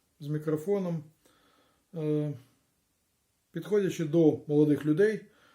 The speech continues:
м, з запитаннями, що ви думаєте, я недослівно,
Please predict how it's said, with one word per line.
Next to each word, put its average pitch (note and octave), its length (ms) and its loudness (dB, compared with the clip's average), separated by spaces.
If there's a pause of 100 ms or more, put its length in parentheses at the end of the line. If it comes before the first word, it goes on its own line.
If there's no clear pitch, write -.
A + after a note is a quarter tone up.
(380)
м, D#3+ 320 -6 (180)
з D3+ 80 -10
запитаннями, F3 880 0 (1200)
що - 280 -2
ви G3+ 80 4
думаєте, E3+ 580 2 (220)
я B3 220 -4
недослівно, F3+ 840 0